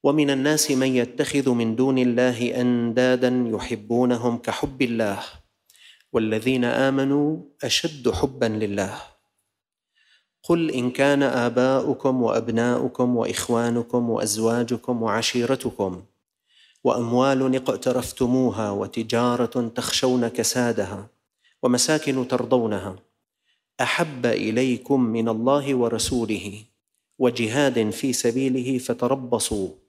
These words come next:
حتى يأتي الله بأمره والله لا يهدي القوم الفاسقين. لن تنالوا البر حتى تنفقوا مما تحبون." الحب أيها الإخوة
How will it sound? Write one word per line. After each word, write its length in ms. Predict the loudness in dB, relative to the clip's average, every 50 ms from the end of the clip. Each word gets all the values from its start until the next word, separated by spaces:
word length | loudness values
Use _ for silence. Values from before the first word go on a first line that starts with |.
| _ _ _ _ _ -20 -20 _ -8
حتى 500 | -4 -4 -4 -4 -2 0 0 2 2 2
يأتي 340 | 0 0 -2 -2 0 0
الله 400 | 0 2 2 2 2 2 0 -2
بأمره 540 | -2 -2 -2 0 2 2 2 2 2 0 -2 -4 -10 -14 -18 _ _ _ _ _ _
والله 320 | -2 0 2 2 2 0 0
لا 180 | 0 0 0
يهدي 200 | 0 0 -2 -2
القوم 360 | -2 0 0 0 2 2 0
الفاسقين. 800 | -2 -4 -4 -6 -4 -4 -4 -6 -6 -6 -6 -6 -6 -8 -10 -14 -18 _ _ _ _ _ _ _ _ _ _ _ _ _ _ _ _ _ _
لن 400 | 0 2 2 4 2 0 -2 -2
تنالوا 480 | -2 -2 0 2 2 2 2 2 0 -2
البر 680 | -2 -2 -2 -2 -2 -2 0 0 0 2 2 0 -2 -6 -12 -20 _ _ -6
حتى 480 | -6 -6 -6 -6 -4 -2 0 0 0
تنفقوا 960 | -2 -2 -2 0 2 2 2 2 2 0 -2 -4 -4 -4 -4 -2 0 0 0
مما 320 | 2 2 2 2 2 2 0
تحبون." 640 | 0 -4 -6 -8 -10 -8 -6 -6 -4 -4 -6 -8 -12 -16 _ _ _ _ _ _ _ _ _ _ _ _ _ _ _ _ _ _ _ _ _ _ _ _ _ _ _ _ _ _ _ _ _ _ _
الحب 460 | -2 0 0 -2 -2 -4 -4 -2 0 2
أيها 340 | 2 2 2 2 2 0
الإخوة 760 | 0 0 0 -2 0 0 2 2 2 2 0 -2 -6 -14 -20